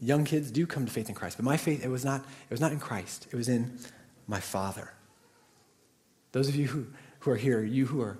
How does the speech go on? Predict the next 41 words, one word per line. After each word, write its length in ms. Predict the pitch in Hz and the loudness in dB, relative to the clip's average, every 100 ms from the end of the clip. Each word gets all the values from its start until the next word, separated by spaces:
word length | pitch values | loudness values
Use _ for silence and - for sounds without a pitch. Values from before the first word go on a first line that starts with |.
| - | -10
kids, 520 | - 104 76 - - - _ _ _ _ - _ _ _ _ | -6 -6 -6 -10 -14 -18 _ _ _ _ -20 _ _ _ _
what's 240 | 143 - | -2 0
your 80 | 170 | 0
faith 420 | 151 156 139 135 - - | 0 0 -2 -4 -14 -12
in? 300 | - 87 76 - - - _ _ _ _ - - - - - - | -8 -8 -10 -16 -20 -20 _ _ _ _ -20 -20 -20 -20 -8 2
I 80 | |
rem-, 240 | 147 147 147 | 6 6 4
I 60 | 143 | 4
wanna 160 | 151 | 6
remind 300 | 151 139 123 | 6 6 4
all 180 | 123 147 | 6 6
of 80 | 127 | 6
us, 120 | 110 | 4
not 160 | 151 147 | 4 6
just 200 | 180 - | 2 2
the 60 | |
kids, 320 | - 160 110 | 4 4 4
that 120 | 117 - - - | 0 -4 -12 2
we're 160 | 147 160 | 4 6
going 380 | 156 160 170 | 8 8 6
to 140 | 165 165 | 4 0
all 300 | - 139 160 | 6 6 6
stand 300 | - 175 165 | 6 6 6
before 420 | 160 151 139 127 - - | 6 6 6 4 -6 0
God. 300 | 139 123 104 | 4 4 2
And 100 | 123 | 0
on 100 | 127 | 2
that 260 | 113 143 156 | 2 2 0
day, 400 | 127 127 170 - - - - | 0 2 0 -2 -14 -18 -8
you 140 | 120 | -6
can't 320 | 123 151 143 | -2 -2 -2
hide 420 | - 127 98 90 - - - | -2 -4 -2 -6 -10 -18 -8
behind 240 | 92 98 | -4 -4
your 80 | 90 | -6
family. 460 | - 80 62 - - _ _ _ _ _ _ _ _ _ _ _ | -8 -8 -10 -14 -20 _ _ _ _ _ _ _ _ _ _ _
You 120 | 120 | -6
can't 280 | 127 165 156 | 0 2 2
hide 320 | - 147 131 | 2 2 2
behind 240 | 101 - 104 | 0 -4 -4
the 60 | |
faith 420 | - 113 98 - | -4 -4 -6 -8